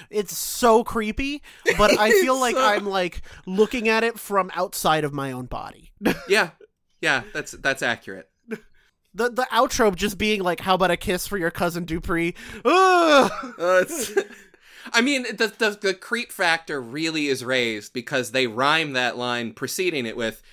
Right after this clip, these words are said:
Speaker 2: "Well, we used to play since we, when we were, th-, we used to play when we were three." Like, they are really going out of their way to creep you out, but I can't take it seriously. I just can't.
Speaker 1: Yeah.
Speaker 2: It's so funny.
Speaker 1: Oh, boy.
Speaker 2: Man.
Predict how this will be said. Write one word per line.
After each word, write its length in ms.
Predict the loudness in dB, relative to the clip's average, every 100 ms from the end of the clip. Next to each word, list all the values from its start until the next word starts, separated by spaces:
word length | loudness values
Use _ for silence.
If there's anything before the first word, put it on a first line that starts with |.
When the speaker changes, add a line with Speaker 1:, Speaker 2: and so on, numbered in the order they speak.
| _ _ _
Speaker 2:
"Well, 200 | 2 2
we 100 | 2 -4
used 280 | -2 -2
to 80 | -4
play 360 | -2 2 2 2
since 300 | 0 -4 -2
we, 260 | -4 -2
when 220 | 0 0 0
we 100 | 0
were, 120 | 0
th-, 120 | -4
we 120 | -2 0
used 240 | 0 0
to 60 | -2
play 260 | 0 0
when 200 | 2 0
we 120 | 0 -2
were 160 | -4
three." 420 | -6 -8 -8 -8 -16 -14 -2
Like, 180 | -2 2
they 180 | 2
are 200 | 4 2
really 520 | 0 0 4 6 6 2
going 340 | 2 4 2
out 240 | 2 2 2
of 80 |
their 140 | 0 0
way 160 | 0 -2
to 60 |
creep 320 | -4 -6 -4 -2
you 60 |
out, 300 | 0 0 -2 -6 -16 -4
but 100 | -2
I 60 |
can't 260 | -2 -2 -4
take 160 | -4 -6
it 100 | -8
seriously. 500 | -6 -6 -6 -10 -10
I 80 | -8
just 260 | -6 -8 -10
can't. 260 | -12 -12 -16 _ _
Speaker 1:
Yeah. 260 | -6 -2 0
Speaker 2:
It's 80 | 0
so 140 | -4
funny. 440 | -4 -6 -8 -12 -18 -20 _ _ _ -6
Speaker 1:
Oh, 240 | -4 -4
boy. 320 | -8 -14 -14 -14 -18 _ _ _ -12
Speaker 2:
Man. 300 | -10 -10